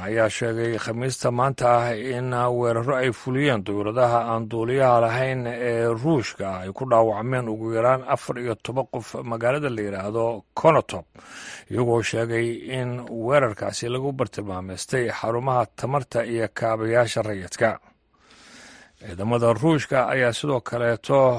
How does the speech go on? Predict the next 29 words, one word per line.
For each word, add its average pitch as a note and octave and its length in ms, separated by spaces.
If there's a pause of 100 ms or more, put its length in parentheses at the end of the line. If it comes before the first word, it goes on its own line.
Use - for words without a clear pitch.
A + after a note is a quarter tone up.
(240)
waxa A#2+ 400
ay A#2 320
hagayeen A2+ 1040
weeraro A#2 1040 (180)
diyaaradaha B2 540 (100)
aan A#2+ 160
duuliyaha B2+ 480
lahayn B2+ 300
ah G#2+ 260
ee A2+ 320
gobolka C3 560
Kherson, B2 400
halkaasi A#2 560
oo A#2+ 240
saraakiishu A#2 640
ay B2+ 120
sheegeen C3 440
maanta C3+ 320 (480)
in A2 160
difaaca A2+ 640
cirka B2+ 320 (160)
ee A#2 320
Ukraine B2+ 400
ay A2+ 240
soo C#3 220
rideen C3 500
afar B2+ 320
diyaaradood. G2 600 (920)
Militariga G#2 720